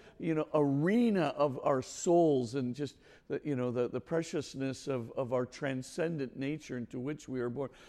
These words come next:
The whole arena of Christ's redemption and what it means. The whole arena of spirituality. I mean,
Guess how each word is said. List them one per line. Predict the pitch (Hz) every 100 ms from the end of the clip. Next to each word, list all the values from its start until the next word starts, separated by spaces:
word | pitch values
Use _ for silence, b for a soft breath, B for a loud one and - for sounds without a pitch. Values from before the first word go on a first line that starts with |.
| B
The | - 143
whole | 131 185 262 285 254 220
arena | 175 180 190 165
of | 131 135 -
Christ's | - 165 180 -
redemption | 135 131 117 143 160 - 139 120 - B B
and | 135 127
what | 147
it | 147
means. | 135 147 135
The | 143
whole | 135 226 269 294 277 220
arena | 208 185 208 214 175 - B B
of | 160 147
spirituality. | - 160 160 156 147
I |
mean, | 139